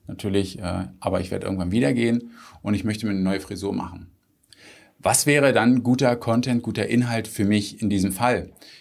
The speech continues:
Für mich wäre in diesem Fall ja sicherlich kein Text ein gutes Format, um letztendlich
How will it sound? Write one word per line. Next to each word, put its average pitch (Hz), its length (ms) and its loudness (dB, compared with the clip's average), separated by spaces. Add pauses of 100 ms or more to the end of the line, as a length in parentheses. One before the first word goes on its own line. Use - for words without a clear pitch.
Für - 160 -2
mich 120 220 4
wäre 113 160 2
in 101 80 -2
diesem 101 240 -2
Fall 104 400 0 (160)
ja 98 220 0
sicherlich 107 580 -2 (180)
kein 101 360 -2
Text - 540 -2 (260)
ein 104 340 0
gutes 113 420 -2 (240)
Format, 113 680 2 (220)
um 120 120 6
letztendlich 110 680 0